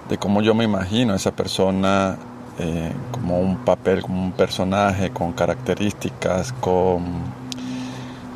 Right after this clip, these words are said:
con necesidades claras, con actividades, con quehaceres. Y cuando yo preparo mi discurso,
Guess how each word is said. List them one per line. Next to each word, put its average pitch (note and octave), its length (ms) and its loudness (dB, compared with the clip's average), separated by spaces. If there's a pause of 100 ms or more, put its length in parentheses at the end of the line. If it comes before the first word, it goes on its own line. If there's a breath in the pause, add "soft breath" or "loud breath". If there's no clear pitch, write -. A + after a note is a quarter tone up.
(140)
con G2 260 4
necesidades G2+ 760 2 (120)
claras, G2+ 840 8
con F#2 1040 2 (120)
actividades, G#2 1000 6
con F#2+ 200 -2
quehaceres. G2 720 2 (720 loud breath)
Y G2+ 380 4 (160)
cuando F#2+ 560 4 (500)
yo G#2 320 6 (180)
preparo F#2+ 400 2
mi G2+ 140 0
discurso, G2 680 0